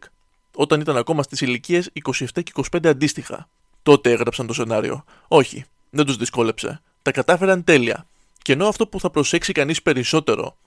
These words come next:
σε ένα τέτοιο χαρακτήρα θα είναι το πότε θα μιλήσει και το τι απάντηση θα έχει ανά πάσα στιγμή να δώσει, αυτό που κάνουν τόσο καλά αυτοί οι δύο είναι ότι ξέρουν πότε ο χαρακτήρας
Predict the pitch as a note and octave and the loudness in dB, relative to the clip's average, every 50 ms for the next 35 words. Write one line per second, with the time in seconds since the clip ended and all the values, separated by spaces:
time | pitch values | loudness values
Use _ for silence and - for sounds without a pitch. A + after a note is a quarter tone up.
0 | _ _ _ - - - C#3+ C3 B2+ - C3+ - C3 - B2+ A2 A2 A2 - B2+ | _ _ _ -8 -4 -2 0 0 0 -2 -2 -4 -2 0 0 0 0 0 0 -2
1 | A#2 G#2+ A2+ C#3 E3 _ - - - - - _ _ - - C#3 D3 D#3+ E3+ D3+ | 0 2 2 0 0 _ -14 -20 -20 -20 -20 _ _ 4 4 6 6 4 2 0
2 | - C3+ - - E3 - F3 D3+ D3+ C3 B2 B2 B2 B2 B2+ A#2+ - - B2+ - | -2 -2 0 0 -2 0 0 -2 -2 -2 -2 -2 -2 -2 -2 -2 -4 -6 -6 -6
3 | A#2 - - - _ - D#3+ D#3 D#3 B2+ - - C3+ C3 A#2 A#2+ A#2+ - - - | -4 -4 -4 -6 _ -6 0 4 4 4 6 6 2 2 2 0 -8 -6 -4 0
4 | C3 B2+ C3 B2 - - A#2+ A#2 A2 A2+ A2+ - D#3 C#3+ - C#3+ B2 C3 A#2 A#2+ | 0 0 0 0 -4 -4 -4 -2 -2 -2 -2 -2 -2 -2 -2 -2 -4 -4 -4 -4
5 | A#2 A2 A2 G#2+ G#2+ A2+ A#2 - B2 B2+ D#3+ F3 _ - - - - _ _ _ | -4 -4 -2 0 0 0 -2 -2 -4 -6 -8 -8 _ -20 -20 -20 -20 _ _ _
6 | _ _ _ - - - - G#3+ G#3 - F#3+ - G#3+ G3+ F#3 D#3+ - F#3+ G#3 - | _ _ _ -10 -8 -2 -2 -2 -2 -4 -4 -2 0 0 0 0 2 0 0 0
7 | A3+ - F#3 D#3+ C#3 B2+ A#2+ - - A#2+ B2+ A#2+ A#2 A#2+ A#2 A#2 D3+ F#3 _ _ | 0 0 2 4 6 4 4 4 0 -6 -6 -4 -2 0 0 0 0 -2 _ _
8 | _ _ _ _ _ _ _ - F#3 F#3 G3 G3 - D3+ - - F#3+ G3 G3+ G3 | _ _ _ _ _ _ _ -6 -4 -4 -4 -4 -6 -6 0 2 2 2 2 0
9 | F3+ - - F#3+ G3 F#3+ - E3+ D3 C#3+ - - F#3+ G3 G3+ F#3+ - | -6 -4 -4 -2 0 0 2 4 2 2 2 2 0 0 0 0 -2